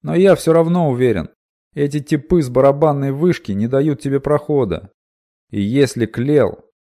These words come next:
«При чем тут Клел?» Так свирепо огрызнулся Пьемур, что Бонс даже отшатнулся от неожиданности.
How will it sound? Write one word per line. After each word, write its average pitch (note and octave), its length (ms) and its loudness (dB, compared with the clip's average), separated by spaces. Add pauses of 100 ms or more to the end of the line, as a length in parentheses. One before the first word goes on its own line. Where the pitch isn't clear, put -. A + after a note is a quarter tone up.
(440)
«При G#2 280 -6
чем F3 260 2
тут A#2+ 180 -2
Клел?» C#3 480 2 (600)
Так - 160 -8
свирепо E2+ 440 -4
огрызнулся E2 540 -8
Пьемур, G#2 460 -8 (360)
что - 220 -6
Бонс F#2+ 480 -4
даже E2 340 -6
отшатнулся G2+ 580 -8
от - 80 -10
неожиданности. F2+ 720 -8